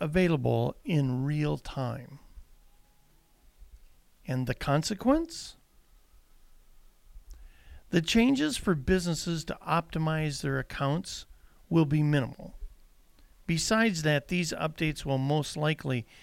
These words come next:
impact conversion optimization, match rates, dynamic ads, customized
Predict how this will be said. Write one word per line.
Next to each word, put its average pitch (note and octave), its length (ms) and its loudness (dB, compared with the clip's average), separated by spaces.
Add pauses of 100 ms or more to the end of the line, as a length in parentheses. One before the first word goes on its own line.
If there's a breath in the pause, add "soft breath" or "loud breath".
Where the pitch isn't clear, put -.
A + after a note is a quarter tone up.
(240 loud breath)
impact D#3 600 2 (200)
conversion D#3+ 920 2 (120)
optimization, C3+ 1040 -4 (840 soft breath)
match C3 540 0
rates, G3+ 560 -4 (320)
dynamic D#3 600 2
ads, C3+ 600 0 (800 soft breath)
customized F#3 840 2